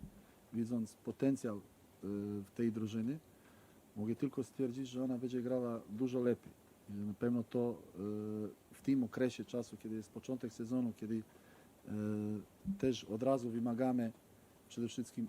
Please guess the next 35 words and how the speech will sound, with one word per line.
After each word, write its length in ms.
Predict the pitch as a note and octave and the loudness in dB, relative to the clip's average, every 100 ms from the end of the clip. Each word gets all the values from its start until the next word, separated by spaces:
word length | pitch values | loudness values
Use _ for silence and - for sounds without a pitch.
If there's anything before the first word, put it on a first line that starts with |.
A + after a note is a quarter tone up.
| A2+ | -2
i 80 | A#2+ | 0
wyników, 520 | A#2+ C#3+ C#3 A2 G2+ | 2 2 0 -6 -4
ale 160 | G2 G#2+ | -4 -4
też 200 | - A#2 | -2 0
dobrej 320 | A#2+ B2 A#2+ | 0 0 0
gry, 260 | A2 B2+ C#3+ - G3+ G3 - - - - | 2 2 0 -2 -6 -6 -12 -20 -18 0
jest 320 | A#2 A2+ - - - - - | 2 2 0 -20 -20 -20 -12
sztuka 440 | - - C#3+ C#3 | -6 4 4 4
po 120 | B2+ A#2+ | 0 0
prostu 380 | C3 A#2+ C3 | 0 0 -6
przejść 640 | A2 - C#3 B2+ - - - - | -6 -2 2 2 0 -14 -16 -16
przez 220 | - B2 | -6 -4
ten 180 | - C3 | -2 0
okres 300 | C3 - B2 | 0 0 -4
z 140 | A#2 A#2 | -2 0
jak 280 | B2 A#2 | 0 2
najmniejszymi 680 | B2+ B2 B2 C3 - B2+ A#2+ | 0 0 2 0 0 0 0
stratami, 520 | - A#2 A2 B2 G#2 G2 - | 0 0 2 0 -2 -6 -14
tak? 100 | G2+ - - - | -14 -14 -20 -16
Straciliśmy 580 | - G#2+ C3 B2+ C3 | -10 -4 -2 0 -2
dużo 440 | A#2+ C#3+ B2 A#2 A2 | 0 0 2 0 0
w 180 | A2+ - | -4 -2
pierwszym 360 | B2 - A2+ | -2 -2 -2
meczu, 260 | A2+ A2 - - - | -2 -4 -10 -20 -20
trzy 160 | - B2 | -6 -6
punkty. 340 | - B2+ - - - - - - | -2 -2 -2 -12 -20 -20 -20 -6
Nie 80 | G#2+ | -2
powinniśmy 500 | - C3 D3+ C3 G#2+ | 2 2 2 0 -6
stracić, 380 | - A2+ G2+ G#2+ | -2 -4 -4 -2
nawet 240 | A#2 A#2 - - - A#2 | 0 0 -4 -20 -4 2
mając 260 | B2+ A#2+ | 2 2
swoje 220 | - B2+ A2 | 0 0 0
problemy 400 | A#2 A#2+ B2+ A#2 | -2 0 0 0
w 120 | A2 | -2
grze, 280 | A2+ B2 | 2 0